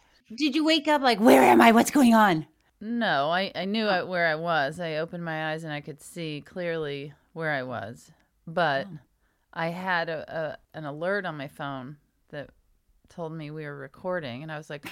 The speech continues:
Speaker 2: "Oh my <laughs> gosh." <laughs> And I, I jumped up. I mean, I guess I slept from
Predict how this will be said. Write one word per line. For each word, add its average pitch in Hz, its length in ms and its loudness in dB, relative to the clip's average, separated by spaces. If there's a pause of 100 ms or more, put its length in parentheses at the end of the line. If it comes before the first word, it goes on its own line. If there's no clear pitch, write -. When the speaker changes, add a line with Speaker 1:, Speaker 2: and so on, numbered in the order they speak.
Speaker 2:
"Oh 220 360 2
my 214 320 4
<laughs> 196 220 -12
gosh." 254 640 8 (340)
<laughs> - 0 - (220)
And 233 220 -10
I, 202 120 -6 (720)
I 226 100 -8 (100)
jumped 208 420 -6
up. 196 380 -2 (180)
I 202 120 -6
mean, 233 180 -2
I 240 140 -4
guess 247 300 -2
I 269 100 -4
slept 240 720 -6 (280)
from 208 300 -6